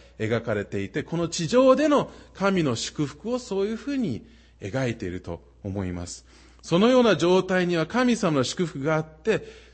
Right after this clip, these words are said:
一緒に住むところに神様のそのような豊かな生活が与えられるということを、この著者はここで言ってると思うんですよね。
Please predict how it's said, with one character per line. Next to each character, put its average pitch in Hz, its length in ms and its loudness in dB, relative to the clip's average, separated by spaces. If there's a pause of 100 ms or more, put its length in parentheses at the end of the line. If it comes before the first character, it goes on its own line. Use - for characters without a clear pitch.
(140)
一 147 140 0
緒 - 240 0
に 214 320 0
住 226 240 0
む 202 80 2
と 165 120 -2
こ 165 120 0
ろ 165 120 2
に 147 220 0
神 175 360 -4
様 127 280 -4
の 139 120 -4
そ 127 160 -8
の 135 100 -2
よ 185 120 -2
う - 20 -4
な 117 80 -4
豊 233 400 -4
か 165 200 -10
な 110 260 -4 (760)
生 101 300 -10
活 90 340 -14
が 92 240 -16 (600)
与 104 380 -10
え 101 40 -8
ら 101 120 -12
れ 101 140 -12
る 185 140 -6
と 87 220 -12 (560)
い 98 120 -8
う 92 80 -6
こ 87 160 -6
と 87 120 -6
を、 101 360 0 (320)
こ - 120 -12
の 87 60 -6
著 92 160 -8
者 85 160 -8
は 80 80 -10
こ 87 120 -12
こ 92 100 -8
で 87 80 -4
言 87 80 -6
っ - 20 -8
て - 180 -8
る 98 120 -6
と 76 180 -12 (380)
思 85 200 -10
う 82 40 -8
ん 80 80 -12
で 78 100 -16
す - 140 -14
よ 82 80 -10
ね。 104 240 -6